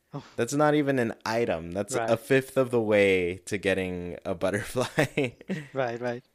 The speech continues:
Speaker 2: So I think in total it's, like, twenty-five dollars for an item.
Speaker 1: Right, and, and even if you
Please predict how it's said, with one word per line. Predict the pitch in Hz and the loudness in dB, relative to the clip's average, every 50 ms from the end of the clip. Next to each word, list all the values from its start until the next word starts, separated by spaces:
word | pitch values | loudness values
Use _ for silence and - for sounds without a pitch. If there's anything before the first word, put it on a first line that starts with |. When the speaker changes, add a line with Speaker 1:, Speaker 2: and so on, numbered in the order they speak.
| _ _ _ - | _ _ _ -12
Speaker 2:
So | - - 123 | -4 2 2
I | 123 123 | 2 4
think | - 151 151 185 | 4 2 0 0
in | 208 180 143 | 0 -2 -2
total | 117 - 110 104 117 147 147 113 98 | -2 -2 0 0 2 2 2 2 2
it's, | 92 - - - | 0 0 -2 -4
like, | 95 90 - - | -4 -4 -6 -8
twenty-five | - - 117 110 113 113 107 - - 104 104 104 101 101 | -8 -4 -2 -2 0 -2 -2 -2 0 0 0 0 -2 -4
dollars | - 101 101 104 110 117 120 120 123 123 - | -4 -4 -2 -2 -4 -4 -6 -6 -8 -10 -12
for | - - 120 120 | -12 -10 -8 -8
an | 123 127 | -8 -8
item. | 127 127 127 127 131 131 131 131 131 127 - _ _ _ - - _ _ - | -10 -10 -10 -10 -10 -12 -12 -14 -14 -16 -20 _ _ _ -20 -20 _ _ -4
Speaker 1:
Right, | 214 226 220 170 147 151 | 0 2 4 4 4 4
and, | 165 165 170 180 - | 2 0 0 0 -2
and | 170 156 156 | -2 -2 0
even | 170 190 208 226 233 214 | 0 0 0 0 0 0
if | 202 180 151 156 | -2 -2 -4 -4
you | 165 170 160 160 160 151 147 143 127 | -4 -2 0 0 -2 -2 -4 -6 -8